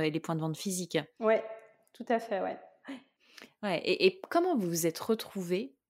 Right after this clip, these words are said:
Speaker 1: à lancer Pledge et à adresser, euh, ces, ce, ce moment clé de l'expérience utilisateur ?
Speaker 2: Ouais, alors c'est qu-, c'est quoi l'histoire ? Donc déjà, nous, on a voulu d'emblée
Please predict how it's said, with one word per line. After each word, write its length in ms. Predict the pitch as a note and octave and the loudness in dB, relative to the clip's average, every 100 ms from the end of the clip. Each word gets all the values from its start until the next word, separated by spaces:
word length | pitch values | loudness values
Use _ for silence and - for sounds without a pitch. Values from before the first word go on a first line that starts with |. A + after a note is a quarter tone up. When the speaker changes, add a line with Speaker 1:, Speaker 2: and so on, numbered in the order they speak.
| _ _ _ _ | _ _ _ _
Speaker 1:
à 120 | - E3 | -2 0
lancer 380 | G3+ G#3+ G3 | 0 0 -2
Pledge 480 | - F3+ F#3+ B3 - - | -2 0 0 0 -2 -2
et 120 | F3 | 0
à 200 | D#3 - | 2 2
adresser, 720 | F3 F3+ F#3 - A3 B3 - E3 | 2 2 0 0 0 0 -2 -2
euh, 560 | D#3+ D3+ D3 D3 - | 0 0 0 0 -2
ces, 240 | E3+ F3 D#3 | -2 -2 -4
ce, 260 | - - | -4 -4
ce 160 | - F3+ | 0 2
moment 360 | F3 F#3 F#3 F#3 | 4 4 2 0
clé 460 | - - A3 B3 _ _ - | -2 2 2 2 _ _ -4
de 140 | E3+ | 4
l'expérience 600 | F3+ F3+ - E3+ F3+ F3+ | 6 4 4 2 2 -2
utilisateur ? 760 | F3+ - E3+ D#3+ D3+ D3 D3+ - _ _ _ _ _ - | -4 -6 -2 0 0 -2 -6 -12 _ _ _ _ _ -2
Speaker 2:
Ouais, 260 | C4 A#3+ A#3+ | 6 10 10
alors 260 | A#3 A3 | 10 8
c'est 160 | A3+ C#4+ | 6 2
qu-, 100 | - | 0
c'est 220 | - C#4+ C4+ | -2 -2 4
quoi 140 | C#4+ | 4
l'histoire ? 320 | C#4 C#4 A#3+ | 6 8 8
Donc 160 | A#3 A#3+ | 8 6
déjà, 320 | C#4+ D4+ D#4 | 6 10 10
nous, 240 | D4+ D#4+ | 10 10
on 320 | F4 E4 B3+ B3+ | 10 8 4 6
a 120 | B3+ | 6
voulu 600 | B3+ C4+ C#4 D4+ D4+ - | 4 4 6 6 4 0
d'emblée 720 | A3+ A3+ C#4 C#4+ C#4 C#4+ D#4+ | 2 6 8 8 6 6 4